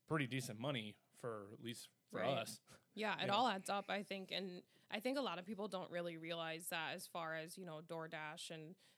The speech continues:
Speaker 2: things like that go. But even for, you know, the, do I call it an M L M? Is that what people call it? Right,
Speaker 1: Oh.
Speaker 2: for, like, Lime Life and things like that, you know, as far as how much money can you make. Like, I have girls on my team that make three hundred dollars a month,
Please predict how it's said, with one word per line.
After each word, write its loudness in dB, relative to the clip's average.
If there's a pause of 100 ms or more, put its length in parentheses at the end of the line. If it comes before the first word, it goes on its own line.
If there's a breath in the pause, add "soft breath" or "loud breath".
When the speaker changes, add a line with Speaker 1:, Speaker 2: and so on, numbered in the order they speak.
Speaker 2:
things 0
like -4
that 0
go. -2
But -2
even 0
for, 0
you -6
know, -4
the, -6 (760 soft breath)
do -8
I -6
call -6
it -6
an -8
M -8
L -6
M? -8
Is -10
that -2
what -6
people -12
call -6
it? -6 (500 soft breath)
Right, 2
Speaker 1:
Oh. 0
Speaker 2:
for, 4
like, 4
Lime 0
Life -2
and 0
things -2
like -6
that, 0
you -2
know, -2
as -8
far 2
as -4 (200 loud breath)
how 0
much -6
money -4
can -8
you -2
make. -2
Like, -8
I 4
have -2
girls -2
on -4
my -4
team -8
that -6
make -6
three -6
hundred -6
dollars -6
a -8
month, -10